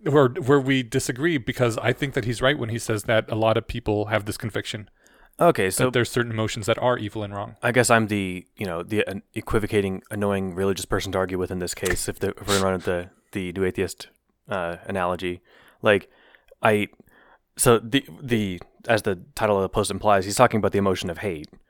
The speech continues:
Speaker 2: Um, so, like
Speaker 1: And also about sexual desire.
Speaker 2: Oh, yeah.
Speaker 1: Yeah.
Speaker 2: Uh, but, uh, but as a, uh, as an example that we kind of overcame a bit. Yeah.
Speaker 1: Mm-hmm.
Speaker 2: Um, historically, that was a thing,
Speaker 1: Mm-hmm.
Speaker 2: which seems to imply that in the future we'll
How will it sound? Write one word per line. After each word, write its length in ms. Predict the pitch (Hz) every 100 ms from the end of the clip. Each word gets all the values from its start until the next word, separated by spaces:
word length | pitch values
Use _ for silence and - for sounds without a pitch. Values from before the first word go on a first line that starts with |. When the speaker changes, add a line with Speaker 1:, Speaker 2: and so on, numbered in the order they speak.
| _ _
Speaker 2:
Um, 460 | - 101 92 85 - _ _ _
so, 160 | - 113
like 320 | 104 95 - _ _ -
Speaker 1:
And 140 | 180
also 200 | 127 -
about 200 | 127 123
sexual 260 | 123 - 113
desire. 400 | - - - - _ _
Speaker 2:
Oh, 100 | 180
yeah. 280 | 156 90 87 151
Speaker 1:
Yeah. 120 | 143
Speaker 2:
Uh, 40 |
but, 160 | 139 135
uh, 120 | 123 -
but 160 | 131
as 140 | 117 101
a, 180 | 92 87 _ - _
uh, 380 | 107 101 90 82 78 _ _ -
as 120 | 117
an 60 | 107
example 260 | 113 101
that 80 | 98
we 80 | 101
kind 160 | 110
of 60 | 98
overcame 500 | 110 87 - 107 90
a 80 | 80
bit. 220 | 80 76 -
Yeah. 260 | 185 113
Speaker 1:
Mm-hmm. 260 | 120 - -
Speaker 2:
Um, 160 | 95
historically, 480 | 85 - 113 95 85
that 120 | 85
was 120 | 87 82
a 60 |
thing, 300 | - 85 78 - -
Speaker 1:
Mm-hmm. 100 | 123
Speaker 2:
which 120 | 123
seems 160 | 147 135
to 80 |
imply 240 | 117 131 123
that 100 | 110
in 60 |
the 80 | 101
future 320 | 175 185 123
we'll 220 | 113 104